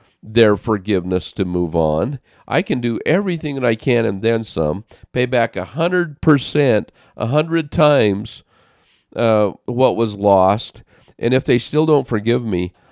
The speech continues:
I know that Jesus Christ will compensate them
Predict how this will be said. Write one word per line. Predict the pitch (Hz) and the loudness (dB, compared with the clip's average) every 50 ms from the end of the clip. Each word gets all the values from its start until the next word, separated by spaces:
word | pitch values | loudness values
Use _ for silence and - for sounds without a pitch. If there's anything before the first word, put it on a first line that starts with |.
| _ _ _ _ _ _ _ _ _ _ _ - - | _ _ _ _ _ _ _ _ _ _ _ -14 -6
I | - - 135 139 156 170 165 | -4 0 2 2 4 2 2
know | 160 151 139 131 131 131 135 135 | 2 0 0 2 2 2 2 0
that | 127 120 92 | 0 -2 -4
Jesus | 78 110 - 113 113 117 120 110 110 113 - - | -4 -6 -6 -4 -4 -4 -4 -4 -4 -6 -6 -8
Christ | - - - - 113 110 107 98 87 87 90 95 98 - - - - - - _ _ _ _ _ _ _ _ _ _ _ | -14 -20 -6 -2 0 2 2 2 2 2 0 -2 -4 -8 -14 -18 -20 -20 -20 _ _ _ _ _ _ _ _ _ _ _
will | - 104 107 107 120 127 135 139 143 135 | -18 -12 -6 -2 2 4 4 4 4 2
compensate | - - - - - 127 123 147 160 - - 135 113 104 - - 95 82 82 85 80 _ | -2 -8 -16 -10 -6 -4 -4 -4 -2 -2 -2 -2 -2 -4 -6 -4 -2 -2 -2 -2 -4 _
them | - 78 71 76 82 98 110 113 | -6 -6 -4 -4 -6 -6 -8 -10